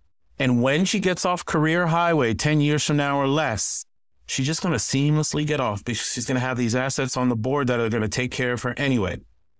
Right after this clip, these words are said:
But it all is informed by her perfect day because she wants, she actually wants to live in Barcelona, Spain, spend time with her mom in Atlanta, go back and forth.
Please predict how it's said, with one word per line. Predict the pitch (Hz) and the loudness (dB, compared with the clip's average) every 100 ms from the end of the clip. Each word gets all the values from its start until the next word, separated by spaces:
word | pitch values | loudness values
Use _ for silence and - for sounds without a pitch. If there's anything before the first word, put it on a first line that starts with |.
| _ | _
But | 135 | 0
it | 135 131 - | 0 -2 -2
all | 143 156 160 165 | 0 2 2 2
is | 160 135 | 2 2
informed | 156 - 147 147 139 | -2 0 2 2 2
by | 127 123 | 2 2
her | 127 | 0
perfect | 117 131 123 123 151 | 0 -2 0 -2 0
day | 175 165 160 - _ | 0 2 -2 -6 _
because | 147 131 | -2 0
she | - 147 | 0 0
wants, | 151 135 | 0 0
she | - 247 | 0 0
actually | 185 143 147 | 0 0 0
wants | 127 135 - | 2 0 0
to | |
live | 127 131 | 0 2
in | 120 | 2
Barcelona, | 120 120 120 113 | 2 0 0 0
Spain, | 107 - 143 139 139 - _ | -2 -2 0 2 0 -4 _
spend | - - 120 117 | -10 -2 -2 0
time | 127 123 120 | 0 2 2
with | 113 | 2
her | 110 | 0
mom | 113 120 117 | 2 2 2
in | 107 | 0
Atlanta, | 104 131 131 131 | 0 0 2 0
go | 113 110 | 0 0
back | 120 107 | -2 -2
and | 107 | -4
forth. | 151 139 131 | -2 0 -2